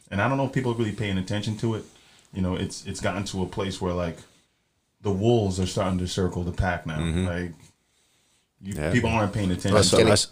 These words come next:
Speaker 2: I saw an
Speaker 3: Yeah.
Speaker 2: article. It was, like, ninety percent of the people that get arrested for guns are out, like, the next day.
Speaker 1: Out
Speaker 3: Two
Speaker 1: the
Speaker 3: or
Speaker 1: next
Speaker 3: three
Speaker 1: day.
Speaker 3: days. Yeah, it's not. It's less than three days.
Speaker 2: Yeah, I, like, literally
Speaker 3: Especially in
Speaker 2: the
Speaker 3: the Bro-,
Speaker 2: next day.
Speaker 3: especially in the Bronx.
Speaker 2: Yeah.
Speaker 1: Yeah, and, uh, you know, I don't know if people are paying attention to statistics, but violence is going through the roof.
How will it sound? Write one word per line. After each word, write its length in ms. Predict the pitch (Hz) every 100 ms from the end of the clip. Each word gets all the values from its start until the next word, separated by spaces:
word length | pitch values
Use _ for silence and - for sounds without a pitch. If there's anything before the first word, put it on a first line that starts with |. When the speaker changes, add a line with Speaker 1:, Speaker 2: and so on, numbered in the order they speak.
| -
Speaker 2:
I 60 | 98
saw 160 | 127
an 60 | 117
Speaker 3:
Yeah. 60 | 107
Speaker 2:
article. 340 | 104 104 101
It 40 |
was, 120 | 90 87
like, 140 | 80
ninety 260 | 87 90 90
percent 320 | 95 - 95
of 40 |
the 40 | 76
people 220 | 98 82
that 180 | 85 85 - -
get 120 | -
arrested 260 | 90 90 82
for 60 | 67
guns 280 | 85 85 76
are 60 | -
out, 200 | 71 -
like, 120 | -
the 80 | 73
next 240 | 78 -
day. 180 | 80 73
Speaker 1:
Out 100 | 98
Speaker 3:
Two 100 | -
Speaker 1:
the 40 |
Speaker 3:
or 40 | -
Speaker 1:
next 80 | 110
Speaker 3:
three 80 | 120
Speaker 1:
day. 140 | 123
Speaker 3:
days. 180 | - 101
Yeah, 220 | 110 82 -
it's 140 | 92
not. 160 | 117 120
It's 160 | 95 110
less 160 | 107
than 100 | 87
three 140 | 85 82
days. 300 | 73 - - -
Speaker 2:
Yeah, 200 | 87 87 -
I, 60 | 90 -
like, 180 | 85 87 - 78
literally 80 | 107 -
Speaker 3:
Especially 140 | -
in 40 | 110
Speaker 2:
the 0 |
Speaker 3:
the 60 |
Bro-, 60 | 92
Speaker 2:
next 80 | -
day. 40 | 87
Speaker 3:
especially 280 | 95 - 92
in 20 |
the 60 | 82
Bronx. 320 | 85 73 -
Speaker 2:
Yeah. 100 | 57 - - - 110
Speaker 1:
Yeah, 300 | 135 90 95
and, 140 | 92
uh, 80 | -
you 120 | 113
know, 120 | 95 90
I 80 | 98
don't 80 | 107
know 80 |
if 100 | 98
people 180 | 110 104
are 40 | 98
paying 180 | 104
attention 260 | 98 101 -
to 60 | 95
statistics, 480 | - - 131 - -
but 140 | 87
violence 500 | 78 87 123 87 -
is 120 | 82
going 220 | 90 87
through 120 | 82 87
the 60 |
roof. 380 | 87 117 - -